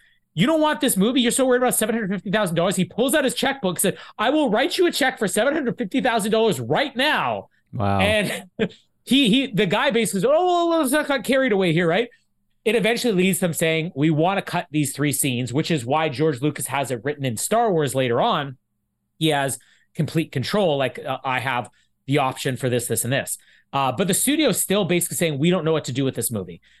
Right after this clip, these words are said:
Speaker 1: They're thinking about releasing it as a T V film. Uh, George Lucas doesn't want it as a T V film. He, he, he believes that, like, as he said,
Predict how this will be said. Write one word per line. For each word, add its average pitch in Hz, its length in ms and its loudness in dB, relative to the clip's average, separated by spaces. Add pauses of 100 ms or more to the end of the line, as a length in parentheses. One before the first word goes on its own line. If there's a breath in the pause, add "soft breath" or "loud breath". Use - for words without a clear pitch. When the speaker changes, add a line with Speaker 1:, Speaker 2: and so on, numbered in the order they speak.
(100)
Speaker 1:
They're 175 260 0
thinking 214 340 -2
about 170 180 0
releasing 156 400 0
it 147 80 0
as 123 80 -4
a 120 60 -4
T - 280 0
V 131 160 0
film. 92 400 -6 (420)
Uh, 123 140 0
George 214 260 0
Lucas 220 160 0
doesn't 190 220 0
want 170 140 0
it 165 60 -2
as 120 40 -6
a 143 60 -2
T - 200 -2
V 156 140 0
film. 110 320 -4
He, 135 220 -4
he, 170 240 0
he 156 100 0
believes 175 460 2
that, 180 100 -4
like, 147 240 -4 (720)
as 151 180 0
he 240 160 2
said, 151 220 0